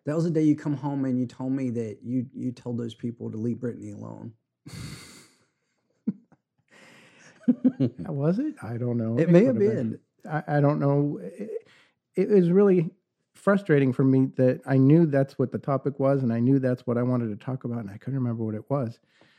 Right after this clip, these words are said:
Speaker 2: So, like I said, I need to just do a better job of listening to the universe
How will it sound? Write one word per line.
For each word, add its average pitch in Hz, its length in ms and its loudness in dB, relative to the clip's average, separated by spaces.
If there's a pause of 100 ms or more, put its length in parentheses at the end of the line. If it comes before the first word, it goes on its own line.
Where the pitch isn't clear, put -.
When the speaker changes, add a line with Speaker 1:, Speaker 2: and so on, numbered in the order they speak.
(200)
Speaker 2:
So, 147 420 2 (1200)
like 135 160 0
I 127 60 4
said, 120 200 0
I 107 80 0
need 110 200 0
to 107 80 -4
just 104 200 -10
do 117 120 0
a 98 40 -4
better 110 220 -2
job 107 340 -4
of 113 160 -8 (120)
listening 123 360 -2
to 117 60 0
the 110 80 0
universe 110 560 0